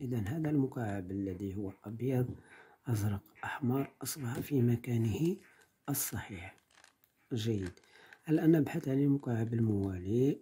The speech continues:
الذي بطبيعة الحال، آه، آه، المكعب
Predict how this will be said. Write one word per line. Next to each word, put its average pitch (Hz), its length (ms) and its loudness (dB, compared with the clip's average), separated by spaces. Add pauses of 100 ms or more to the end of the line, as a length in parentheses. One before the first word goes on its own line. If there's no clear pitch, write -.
(160)
الذي 120 380 0
بطبيعة 113 500 -4
الحال، 123 440 -2 (640)
آه، 113 640 0 (180)
آه، 120 420 -6
المكعب 117 680 -4